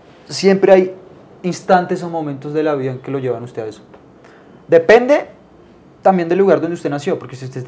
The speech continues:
usted nació en un lugar donde usted nunca necesita pelear, pues usted nunca va a pelear.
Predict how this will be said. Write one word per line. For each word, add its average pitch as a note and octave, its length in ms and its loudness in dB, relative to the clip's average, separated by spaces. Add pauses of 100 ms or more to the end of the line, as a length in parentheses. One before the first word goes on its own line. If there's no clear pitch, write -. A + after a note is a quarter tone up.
(120)
usted - 240 -6
nació C#3+ 180 -4
en F3 60 -2
un F#3 60 -2
lugar F#3+ 240 2
donde F#3 180 -2
usted D3+ 160 -8
nunca D#3 360 -6
necesita D#3+ 360 -4
pelear, E3+ 320 -2
pues F#3+ 140 -8
usted - 160 -4
nunca D#3 200 -4
va D3+ 60 0
a D3+ 60 -4
pelear. E3 280 -6